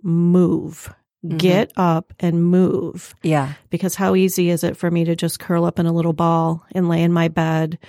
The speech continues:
Speaker 2: Mm-hmm.
Speaker 1: and disassociate from literally life?
Speaker 2: Yeah.
Speaker 1: You know, I can function and get up and go to work, and then I come home and I completely disassociate from everyone in my life. And
Speaker 2: Mm-hmm.
Speaker 1: moving is very painful,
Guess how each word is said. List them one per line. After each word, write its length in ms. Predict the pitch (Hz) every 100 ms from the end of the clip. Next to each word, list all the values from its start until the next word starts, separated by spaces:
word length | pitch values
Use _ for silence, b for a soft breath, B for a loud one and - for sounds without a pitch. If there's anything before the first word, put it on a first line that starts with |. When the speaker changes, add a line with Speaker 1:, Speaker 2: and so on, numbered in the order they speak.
| B B
Speaker 2:
Mm-hmm. 160 | 156
Speaker 1:
and 100 | 180
disassociate 920 | 165 156 180 - 170 165 175 165 156 -
from 400 | 165 156 160 -
literally 720 | 165 165 170 170 165 160 160 156
life? 720 | 160 160 156 156 147 - -
Speaker 2:
Yeah. 200 | 160 151
Speaker 1:
You 80 | 175
know, 180 | 160 160
I 120 | 170
can 180 | 165 170
function 400 | - 165 165 180
and 100 | 175
get 100 | 170
up 140 | 165 170
and 80 | 165
go 120 | 160
to 80 | 156
work, 320 | 156 185 180
and 120 | 170
then 80 | 156
I 80 | 156
come 180 | 160
home 300 | 156 151 147 - B B B B
and 100 | 160
I 100 | 160
completely 680 | - 170 151 - 160 170 156
disassociate 880 | 160 160 160 - 156 156 160 156 -
from 160 | 160
everyone 560 | 156 160 165 160 160 160
in 100 | 156
my 160 | 151 156
life. 480 | 185 196 - - -
And 260 | 165 160 160
Speaker 2:
Mm-hmm. 140 | 156 151 B B B _
Speaker 1:
moving 600 | 170 175 190 214 208 208
is 160 | 185 175
very 280 | 180 170 165
painful, 800 | - 170 170 170 156 151 156